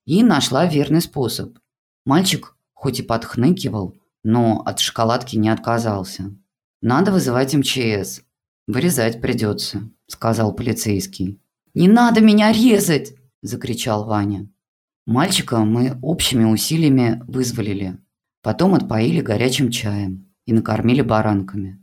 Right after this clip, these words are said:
Еще пару дней я собиралась разводиться в онлайн-режиме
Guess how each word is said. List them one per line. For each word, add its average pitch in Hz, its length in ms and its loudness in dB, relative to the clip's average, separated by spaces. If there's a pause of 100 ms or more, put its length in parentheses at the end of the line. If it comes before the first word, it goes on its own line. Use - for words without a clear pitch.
(420)
Еще 143 420 0
пару 110 340 0
дней 143 440 2 (320)
я 123 300 -2
собиралась 131 540 0
разводиться 110 880 -6 (160)
в 104 100 -6
онлайн-режиме 101 1040 -2